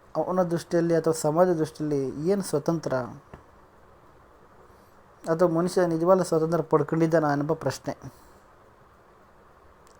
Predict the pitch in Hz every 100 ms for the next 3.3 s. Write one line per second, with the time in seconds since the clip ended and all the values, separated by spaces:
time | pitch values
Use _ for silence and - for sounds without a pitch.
0 | - - - - 165 208 226 160 139 156
1 | 175 185 170 156 165 165 156 147 139 143
2 | - 156 147 143 131 143 135 143 143 151
3 | 143 143 123